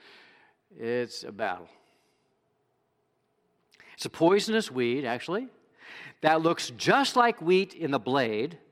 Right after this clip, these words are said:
So literally, you couldn't tell the difference between the wheat and the weeds until the plants developed their heads, and then you could tell.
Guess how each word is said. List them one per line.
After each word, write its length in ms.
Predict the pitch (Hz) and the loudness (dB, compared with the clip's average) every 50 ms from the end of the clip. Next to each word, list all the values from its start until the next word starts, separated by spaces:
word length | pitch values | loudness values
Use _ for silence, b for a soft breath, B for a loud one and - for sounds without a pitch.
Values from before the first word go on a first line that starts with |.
| _ B B B B B | _ B B B B B
So 220 | B - 233 208 | B 4 6 6
literally, 480 | 196 202 269 311 311 302 269 233 226 220 | 6 6 6 6 6 6 6 6 6 4
you 60 | 208 | 4
couldn't 300 | - 233 285 285 269 214 | 4 2 0 0 0 2
tell 220 | - 240 254 240 | 4 4 4 4
the 60 | 220 | 4
difference 340 | 185 214 233 202 202 185 - | 4 2 2 2 0 -2 -4
between 360 | 170 160 - 160 165 160 151 | -6 -6 -2 0 0 2 2
the 60 | 147 135 | 2 4
wheat 260 | 160 185 190 190 185 | 4 2 2 2 -2
and 100 | 156 147 | -2 0
the 60 | 156 | 2
weeds 580 | 160 208 226 185 127 104 98 - - - - 139 | 4 4 4 4 2 0 -4 -8 -10 -12 -12 -12
until 300 | 123 - - 160 185 202 | -12 -4 0 2 2 4
the 100 | 190 185 | 2 0
plants 420 | 190 - 160 160 165 175 - - | -2 -2 0 0 0 0 0 -4
developed 360 | - 143 120 131 131 135 135 - | -6 -4 0 0 0 0 0 0
their 140 | 147 151 | -2 0
heads, 460 | 156 180 165 131 98 - - - - - | 2 2 2 2 0 -4 -10 -14 -14 -12
and 80 | 101 | -10
then 120 | 120 123 120 | -10 -10 -10
you 80 | 117 | -10
could 140 | - 120 104 | -10 -12 -10
tell. 300 | - 113 101 - - - | -8 -8 -8 -8 -10 -14